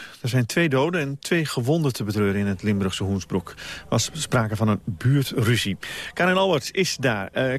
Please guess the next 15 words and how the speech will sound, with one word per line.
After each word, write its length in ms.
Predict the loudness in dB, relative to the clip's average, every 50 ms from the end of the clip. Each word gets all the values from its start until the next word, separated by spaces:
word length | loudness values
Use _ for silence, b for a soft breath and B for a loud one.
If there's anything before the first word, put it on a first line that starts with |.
| -2
Karin, 640 | 0 0 0 0 0 -2 -4 -4 -4 -2 -2 0 0
wat 140 | 0 0 2
wij 160 | 2 2 2
weten 300 | 2 2 2 0 -2 -4
tot 160 | -4 -2 -2
op 60 | 0
heden 280 | 2 2 2 2 0 0
is 180 | 0 -2 0 2
dat 180 | 0 0 2
een 200 | 2 2 4 4
man 200 | 4 4 2 0
zou 200 | 0 -2 0 0
met 140 | 0 0 0
een 240 | 0 0 0 0 0 0
bijl 360 | 2 2 4 2 2 0